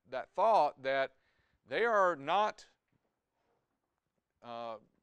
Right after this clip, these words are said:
livestock producers necessarily, they are grass farmers. Their crop is grass, they,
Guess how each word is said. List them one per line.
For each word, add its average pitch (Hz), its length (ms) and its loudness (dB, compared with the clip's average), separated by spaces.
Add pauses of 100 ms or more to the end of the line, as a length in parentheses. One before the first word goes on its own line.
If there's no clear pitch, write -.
(300)
livestock 160 580 2
producers 151 440 -10
necessarily, 147 600 -6
they 156 180 -4
are 156 140 -2
grass 156 400 -2
farmers. - 520 -8 (960)
Their 147 160 -2
crop 202 400 2
is 123 120 -8
grass, 180 440 2
they, 143 260 -4